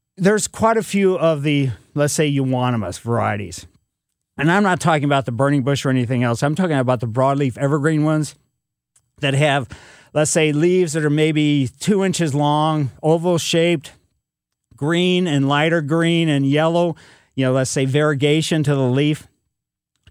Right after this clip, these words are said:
A lot of the leaves have fallen off those. Eh, but unfortunately, right now, they're really pushing out new growth. So that cold damage was more cosmetic.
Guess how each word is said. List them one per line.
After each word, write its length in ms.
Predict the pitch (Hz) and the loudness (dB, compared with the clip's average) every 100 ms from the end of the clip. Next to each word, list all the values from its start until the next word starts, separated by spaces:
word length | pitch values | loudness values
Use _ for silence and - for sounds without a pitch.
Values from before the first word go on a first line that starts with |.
| _ _ - | _ _ -4
A 80 | |
lot 180 | 147 185 | 0 2
of 100 | 262 | 2
the 120 | 208 | 2
leaves 320 | 165 196 233 160 | 2 0 0 -2
have 120 | 139 | 0
fallen 360 | 156 156 147 | 0 2 2
off 260 | 139 208 - | 0 0 -2
those. 480 | 123 98 90 - - _ _ _ _ | -4 -4 -8 -14 -20 _ _ _ _
Eh, 140 | 143 | -2
but 240 | 135 156 135 | 0 0 0
unfortunately, 800 | 131 131 - 254 226 180 165 156 | 0 0 0 0 0 -2 0 0
right 320 | 123 160 139 | 0 0 0
now, 420 | 151 214 208 156 - _ - | -2 0 0 -2 -6 _ -2
they're 120 | 214 | 0
really 240 | 202 202 | 2 0
pushing 340 | 170 202 190 175 | 0 -2 -2 0
out 180 | 160 147 | 0 0
new 120 | 143 | 0
growth. 320 | 135 240 156 | 0 0 0
So 160 | - 165 | 0 -2
that 180 | 147 | -2
cold 320 | - - 247 185 | -4 -2 0 0
damage 400 | 185 185 185 135 | 0 0 -2 -2
was 160 | 139 | -2
more 220 | 147 147 | -2 -2
cosmetic. 840 | 139 - 139 135 120 127 131 82 | -2 -2 0 0 0 0 0 -4